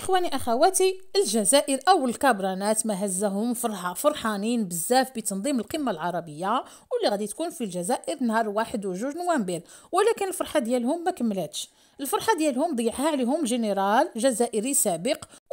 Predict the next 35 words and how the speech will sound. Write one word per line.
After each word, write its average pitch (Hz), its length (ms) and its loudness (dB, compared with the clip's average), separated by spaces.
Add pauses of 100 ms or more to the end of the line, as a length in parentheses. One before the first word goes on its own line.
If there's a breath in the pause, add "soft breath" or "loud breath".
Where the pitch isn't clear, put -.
(120)
وجبد 208 260 2
لهم 226 200 6
بزاف 247 380 4
ديال 214 240 4
الملفات 240 800 2
ديالهم 247 460 4
المسخه، 220 600 2 (160)
قال 349 100 0
لهم 311 180 0
يا 311 100 0
لعبوا 202 300 -2
كاملين 208 460 -4
يا 285 140 0
ما 311 100 -2
يلعب 220 180 -4
حتى - 200 -2
شي 240 140 -2
واحد. 160 260 -8 (480 soft breath)
هنا 320 160 2 (140)
اخواني 370 380 2
اخواتي 254 580 -2 (280 loud breath)
غادي 494 200 8
تخرج - 260 4
الصحيفه 262 880 6
ديال 220 360 4
مغرب 269 440 4
انتيليجونس 233 720 4
اللي 302 120 0
هي 190 560 4
قريبه 240 400 2
بزاف 208 420 4
من 214 140 -2
صناع 233 340 0
القرار 185 420 -2
الفرنسيين، 220 800 0